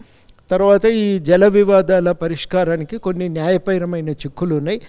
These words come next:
మేము, మీరు వచ్చి అడుగుతున్నారు, తప్పకుండా తొందరగా నేను పరిష్కారం చేస్తా, మీరు కూడా గట్టి ఆందోళన నిర్మించండి, మీ రాష్ట్ర ప్రభుత్వంపై మీరు కూడా ఒత్తిడి పెట్టండి అనే మాట కూడా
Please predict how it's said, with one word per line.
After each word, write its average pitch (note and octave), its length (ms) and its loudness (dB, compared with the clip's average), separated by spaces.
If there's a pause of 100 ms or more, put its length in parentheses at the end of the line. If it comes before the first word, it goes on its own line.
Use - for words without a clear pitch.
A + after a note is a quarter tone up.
(340)
మేము, F#3+ 380 2
మీరు F3+ 280 0
వచ్చి A3 280 -2
అడుగుతున్నారు, F3 640 2
తప్పకుండా G3+ 640 0
తొందరగా F3+ 520 0
నేను E3 200 -2
పరిష్కారం D#3+ 680 -4
చేస్తా, F3 280 -4
మీరు G3+ 260 2
కూడా G#3+ 280 6 (420)
గట్టి G3+ 260 2
ఆందోళన F#3 480 4
నిర్మించండి, F3 840 0
మీ G3 160 -2
రాష్ట్ర D#3+ 360 -2
ప్రభుత్వంపై E3 760 -6
మీరు D3 260 -6
కూడా E3 200 -2
ఒత్తిడి D3+ 320 -6
పెట్టండి D#3 400 -6
అనే D#3+ 140 -6
మాట D3+ 300 -4
కూడా F3 260 -2